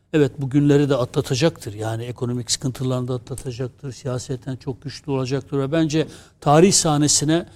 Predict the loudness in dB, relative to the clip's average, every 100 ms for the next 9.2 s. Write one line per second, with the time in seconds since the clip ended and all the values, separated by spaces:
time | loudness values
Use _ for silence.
0 | _ _ -8 -2 0 2 2 2 0 0
1 | 2 4 2 -2 0 2 2 0 0 0
2 | 0 0 0 -2 -4 -8 -10 _ _ _
3 | _ _ -4 -2 -2 -2 -2 -4 -4 -4
4 | -2 -4 -4 -12 -8 -4 -4 -6 -8 -8
5 | -6 -6 -8 -8 -8 -8 -6 -4 -6 -10
6 | _ _ _ -4 -4 -4 -2 -2 0 -2
7 | -2 -4 -6 -10 -12 -8 -4 -4 -4 -4
8 | -6 -10 -20 _ _ -4 -2 -2 2 6
9 | 6 4